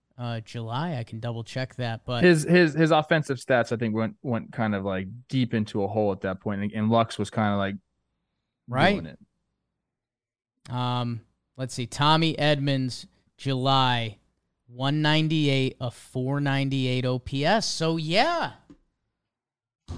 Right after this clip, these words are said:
Speaker 2: Brought the
Speaker 1: And
Speaker 2: numbers down.
Speaker 1: that's how it happens, man. That's why it's the most prestigious award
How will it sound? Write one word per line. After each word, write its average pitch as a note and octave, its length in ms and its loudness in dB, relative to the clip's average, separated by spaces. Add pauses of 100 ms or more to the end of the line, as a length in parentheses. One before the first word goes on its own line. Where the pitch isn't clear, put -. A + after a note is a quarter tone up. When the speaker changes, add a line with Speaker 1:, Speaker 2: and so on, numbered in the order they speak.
(140)
Speaker 2:
Brought A2 140 2
the - 80 -4
Speaker 1:
And D3+ 80 0
Speaker 2:
numbers F3 260 4
down. G3 420 4
Speaker 1:
that's D#3+ 280 -10
how G3 240 -4
it G3+ 100 -6
happens, G3 640 0
man. F3+ 240 2
That's E3+ 240 0
why F3 140 4
it's E3+ 160 -2
the E3+ 80 -6
most E3+ 300 -4
prestigious E3 920 -4 (460)
award C3+ 680 -2